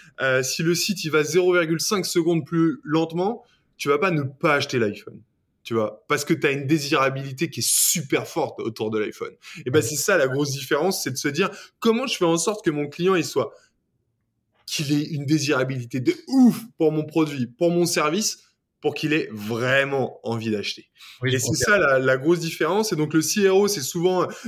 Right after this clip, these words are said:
Speaker 1: tous ces hacks, toutes ces astuces. D'ailleurs, si tu regardes sur Internet, tu vas avoir, euh, les huit astuces pour booster ta conversion, euh, euh, les cinq hacks, les, euh, huit trucs que personne ne veut te dire, et cetera.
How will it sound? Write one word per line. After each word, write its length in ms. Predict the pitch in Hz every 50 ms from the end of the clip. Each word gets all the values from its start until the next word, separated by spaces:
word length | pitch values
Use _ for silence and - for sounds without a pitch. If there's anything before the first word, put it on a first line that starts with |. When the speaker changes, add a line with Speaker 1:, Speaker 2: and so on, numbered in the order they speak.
| -
Speaker 1:
tous 140 | - - 175
ces 180 | 165 - 180 185
hacks, 160 | 185 185 185
toutes 120 | - 156
ces 200 | 131 - 160 139
astuces. 380 | 165 175 190 - - 285 214 139
D'ailleurs, 240 | 147 151 170 165 156
si 100 | - -
tu 100 | - 160
regardes 240 | 147 156 165 165 165
sur 180 | - 151 135
Internet, 420 | 135 135 135 151 160 185 196 190 196
tu 100 | - 135
vas 140 | 127 131
avoir, 420 | 135 131 139 151 165 170 165 147 120
euh, 40 | 107 - - - - _
les 120 | - 143 156
huit 240 | 156 175 180 175
astuces 380 | 190 180 170 175 - 202 202 196
pour 160 | - 156 139
booster 300 | 147 156 151 - 165 156
ta 120 | - 143 143
conversion, 800 | - 139 135 139 135 - - - 202 208 214 220 220 214 208 180
euh, 120 | 151 139 123 - - - - -
euh, 160 | 131 135 135 131
les 140 | 147 156
cinq 360 | 156 - 185 170 165 160 - - -
hacks, 420 | 175 196 202 208 214 208 208 208
les, 240 | 175 156 151 156 151
euh, 340 | 143 139 139 139 139 131 - _ _ 165 175 156 143 143
huit 280 | 160 156 160 202 208 202
trucs 280 | - - 233 226 208 -
que 100 | - 170
personne 440 | - 165 175 165 - 196 185 175
ne 80 | 170 156
veut 180 | 147 151 156 156
te 100 | 160 156
dire, 360 | 160 156 175 202 214 214 180
et 80 | 143
cetera. 500 | - - 143 131 - 165 160 196 214 202